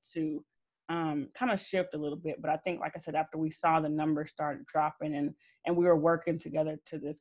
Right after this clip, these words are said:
common goal, um, it became bigger than us. It became,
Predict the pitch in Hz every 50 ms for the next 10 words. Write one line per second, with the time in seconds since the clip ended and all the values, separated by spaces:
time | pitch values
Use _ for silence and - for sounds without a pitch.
0 | _ - - 175 170 160 147 151 151 147 - 160 165 170 165 156 151 151 160 _
1 | _ _ _ _ _ _ - 175 170 165 147 - 190 196 208 214 202 240 226 208
2 | 190 170 180 175 160 160 151 143 135 - - - - - _ _ _ _ _ _
3 | _ _ _ _ - 175 180 170 175 190 185 190 - - 190 190 185 180 180 175
4 | 175 175 170 170 170 165